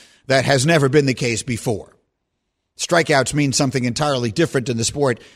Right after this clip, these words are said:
than they had traditionally meant. So I'm not suggesting this means that Clayton Kershaw is a better pitcher in the World Series than Bob Gibson or Sandy Koufax.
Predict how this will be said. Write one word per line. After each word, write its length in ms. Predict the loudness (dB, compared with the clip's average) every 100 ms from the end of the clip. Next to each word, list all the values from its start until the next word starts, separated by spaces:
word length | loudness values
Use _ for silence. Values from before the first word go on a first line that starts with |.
| -2
than 140 | 0
they 160 | 2 0
had 180 | 0 -2
traditionally 640 | -2 0 0 -2 -2 -2
meant. 320 | -2 -4 -10 _ _ _ _ _ -6
So 100 | -2
I'm 60 |
not 200 | 0 0
suggesting 420 | 0 0 0 0
this 180 | 0 0
means 200 | 2 0
that 120 | 0
Clayton 260 | 0 -2 0
Kershaw 360 | 0 0 0 -4
is 100 | -2
a 40 |
better 220 | 0 0
pitcher 320 | 2 0 0
in 80 | -2
the 80 | -2
World 240 | -2 -2
Series 320 | 0 0 0 -2
than 140 | -4
Bob 280 | -2 -2 0
Gibson 320 | -2 -2 -2
or 80 | -2
Sandy 320 | -2 -2 -2
Koufax. 640 | -2 -2 -4 -12 -14 -20